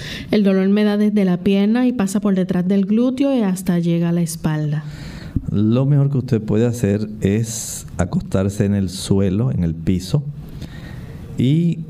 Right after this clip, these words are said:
Speaker 2: doblando su rodilla, abrácela contra su pecho.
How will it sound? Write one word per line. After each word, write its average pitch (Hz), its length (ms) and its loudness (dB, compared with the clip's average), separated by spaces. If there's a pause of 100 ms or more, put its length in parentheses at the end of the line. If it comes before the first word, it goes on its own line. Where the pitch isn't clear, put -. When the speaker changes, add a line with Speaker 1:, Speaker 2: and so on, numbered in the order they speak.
(180)
Speaker 2:
doblando 110 720 2
su - 160 -2
rodilla, 113 720 0 (640)
abrácela 104 1120 -2
contra 90 560 -4
su - 160 -8
pecho. - 500 -6